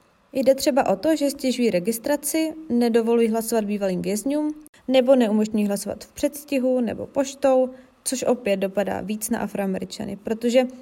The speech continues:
je pravděpodobnější, že nebudou mít čas jít volit kvůli pracovním podmínkám. A pak máme i takové chuťovky, že třeba v roce dva tisíce deset v Marylandu republikáni zaplatili za to, že demokratičtí voliči,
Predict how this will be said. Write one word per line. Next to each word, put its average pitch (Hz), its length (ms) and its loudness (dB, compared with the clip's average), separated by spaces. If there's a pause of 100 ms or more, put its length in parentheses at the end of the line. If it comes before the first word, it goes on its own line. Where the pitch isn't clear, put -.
(340)
je 269 80 0
pravděpodobnější, 254 840 0
že 254 100 -2
nebudou 226 300 0
mít 226 200 -4
čas 220 220 -4
jít 220 140 -6
volit 208 360 -2
kvůli 208 180 -2
pracovním 208 460 -6
podmínkám. 185 480 -8 (720)
A 240 60 0
pak 254 180 0
máme 269 200 2
i - 100 -2
takové 233 320 0
chuťovky, 277 560 -2
že 269 100 -2
třeba 254 220 0
v 220 80 -6
roce 226 240 -4
dva 220 120 -2
tisíce - 460 -8
deset 254 400 -2
v 247 120 -8
Marylandu 240 640 -2 (340)
republikáni 233 640 0
zaplatili 226 480 -2
za 202 80 -2
to, 233 220 -2
že 240 120 0
demokratičtí 220 720 -4
voliči, 180 480 -4